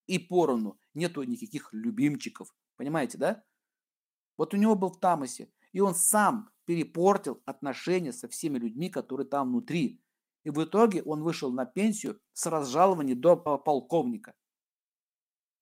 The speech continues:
Потом уже страдал, говорит, как же так, я служил, я, я заслужил эти погоны туда-сюда. Он, да, он заслужил. У него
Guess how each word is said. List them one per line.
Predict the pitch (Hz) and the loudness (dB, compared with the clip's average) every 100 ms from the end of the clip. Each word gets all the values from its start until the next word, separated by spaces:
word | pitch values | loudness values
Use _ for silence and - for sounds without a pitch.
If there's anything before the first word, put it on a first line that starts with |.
| _ | _
Потом | 147 160 135 | -4 0 0
уже | 120 127 | 0 -6
страдал, | - - - 143 180 208 | -8 -10 -4 2 8 8
говорит, | 190 127 | 6 0
как | - 123 | -4 -6
же | 120 | -6
так, | 120 190 190 156 | -2 2 2 0
я | 117 | -12
служил, | - 123 127 196 208 139 | -8 -8 -4 -2 0 0
я, | 123 123 120 117 | -2 -4 -8 -6
я | 123 | -6
заслужил | 120 - 127 120 175 233 | -6 -8 -6 2 6 6
эти | 180 165 | 4 -2
погоны | - 151 156 143 123 | -4 -4 0 0 -2
туда-сюда. | 120 113 107 123 123 | -4 -8 -8 -8 -6
Он, | 151 170 | -6 0
да, | 165 | 0
он | 196 | 0
заслужил. | - 320 269 269 247 _ - _ _ - | -4 -2 0 0 -4 _ -20 _ _ -4
У | |
него | 151 156 208 277 | 0 6 8 8